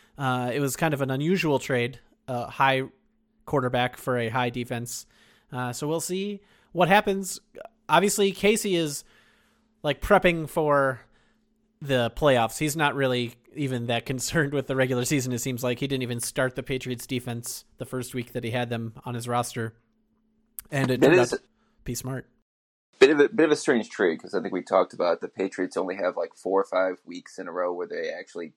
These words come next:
Speaker 2: care about playing football, and the rest of the time they just have a really, really easy schedule. So, yeah, the, it'll, it seems as though the Patriots defense will be a good fantasy playoff defense, but not necessarily gonna get them anything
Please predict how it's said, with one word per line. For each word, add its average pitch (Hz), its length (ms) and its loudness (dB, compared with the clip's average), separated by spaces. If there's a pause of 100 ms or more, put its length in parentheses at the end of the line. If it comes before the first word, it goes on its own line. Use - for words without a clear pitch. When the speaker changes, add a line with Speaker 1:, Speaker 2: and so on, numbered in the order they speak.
(120)
Speaker 2:
care 95 200 -4
about 98 240 -2
playing 101 220 -10
football, 107 400 0
and 92 100 -14
the 80 40 -20
rest 90 200 -10
of 80 80 -16
the - 100 -18
time 92 140 -12
they 92 80 -16
just 90 160 -16
have 82 140 -8
a 82 60 -20 (100)
really, 85 280 -20 (380)
really 85 340 -12
easy 92 280 -16
schedule. 104 440 -2 (500)
So, 110 200 4
yeah, 110 300 0
the, 104 220 -8
it'll, 101 240 -4 (760)
it 92 200 -12
seems 110 280 -12
as 98 60 -12
though 92 80 -4
the 95 80 -6
Patriots 95 400 -12
defense 87 320 -8
will 82 80 -10
be 87 240 -12
a 90 200 -10
good 92 300 -6
fantasy 95 340 -10
playoff 95 520 0
defense, 85 520 -8
but 85 180 -4 (100)
not 85 160 -6
necessarily 85 320 -6
gonna - 160 -10
get - 120 -10
them 82 140 -10
anything 85 440 -10